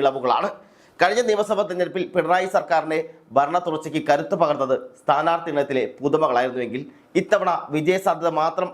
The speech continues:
മാനദണ്ഡമാക്കി പരിചയസമ്പന്നരെ തന്നെ വീണ്ടും കളത്തിലിറക്കാനാണ്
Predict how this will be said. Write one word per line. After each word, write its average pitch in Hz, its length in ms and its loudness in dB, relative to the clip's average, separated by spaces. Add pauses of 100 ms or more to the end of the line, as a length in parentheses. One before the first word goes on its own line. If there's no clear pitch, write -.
മാനദണ്ഡമാക്കി 151 680 -4 (340)
പരിചയസമ്പന്നരെ 165 720 2
തന്നെ 151 160 0 (140)
വീണ്ടും 165 360 2
കളത്തിലിറക്കാനാണ് 147 760 -2